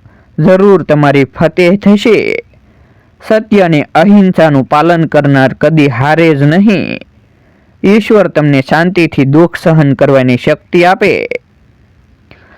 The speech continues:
મોહનલાલ પંડ્યા જુવાન સ્વયંસેવકની માફક ઘોડે બેસીને આખા તાલુકામાં ફરી વળ્યા અને બધા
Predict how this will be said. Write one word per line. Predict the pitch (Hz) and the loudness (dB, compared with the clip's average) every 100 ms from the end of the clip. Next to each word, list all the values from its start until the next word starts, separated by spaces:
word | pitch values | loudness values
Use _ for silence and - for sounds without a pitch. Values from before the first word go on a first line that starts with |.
| _ _ | _ _
મોહનલાલ | 175 202 208 208 185 160 139 | 0 2 2 2 2 2 0
પંડ્યા | 156 170 170 147 | 0 2 2 0
જુવાન | 135 147 165 160 151 | 0 0 2 2 -2
સ્વયંસેવકની | - 165 170 160 143 151 143 135 139 135 | 0 0 0 0 -2 0 0 0 0 2
માફક | 139 180 214 190 104 73 - - _ _ _ _ _ _ | 2 0 0 0 0 -4 -12 -20 _ _ _ _ _ _
ઘોડે | 156 185 220 196 | -2 2 2 2
બેસીને | 180 170 151 139 - | 0 0 -2 -2 -2
આખા | 143 165 208 180 | -4 -2 -2 0
તાલુકામાં | 160 156 147 139 139 135 | 0 0 0 0 0 0
ફરી | 120 165 175 | 0 -2 0
વળ્યા | 190 208 226 165 69 - - _ _ _ _ _ _ _ _ _ - | 2 2 2 0 -2 -8 -12 _ _ _ _ _ _ _ _ _ -4
અને | 220 220 | 0 2
બધા | 190 170 160 | 0 2 0